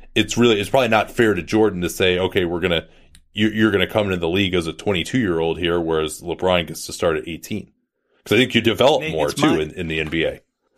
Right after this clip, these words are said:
Speaker 2: it's typically my job, Nate, to blow up these hypotheticals, but I appreciate
Speaker 1: <laughs>
Speaker 2: you in the spirit, in the spirit of thinking
Speaker 1: Well,
Speaker 2: basketball,
Speaker 1: well, y-, you tell,
Speaker 2: you know.
Speaker 1: you tell me exactly what the question is, and I'll answer it.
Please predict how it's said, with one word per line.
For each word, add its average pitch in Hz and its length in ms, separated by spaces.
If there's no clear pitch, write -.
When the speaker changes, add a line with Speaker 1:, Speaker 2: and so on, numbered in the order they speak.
Speaker 2:
it's 156 360
typically 190 360
my 127 260
job, 117 320
Nate, 107 300
to 104 200
blow 113 340
up 123 240
these 120 160
hypotheticals, 131 880
but 117 100
I 117 100
appreciate 127 340
Speaker 1:
<laughs> - 20
Speaker 2:
you - 560
in 117 100
the 110 40
spirit, 139 420
in 139 120
the 127 80
spirit 190 500
of 151 140
thinking 160 320
Speaker 1:
Well, 139 140
Speaker 2:
basketball, 143 340
Speaker 1:
well, 117 260
y-, 110 80
you 226 160
tell, 196 240
Speaker 2:
you 143 60
know. 131 100
Speaker 1:
you 208 140
tell 175 240
me 165 140
exactly 117 460
what 107 200
the - 80
question 98 360
is, 95 200
and 85 80
I'll 80 160
answer 80 260
it. - 120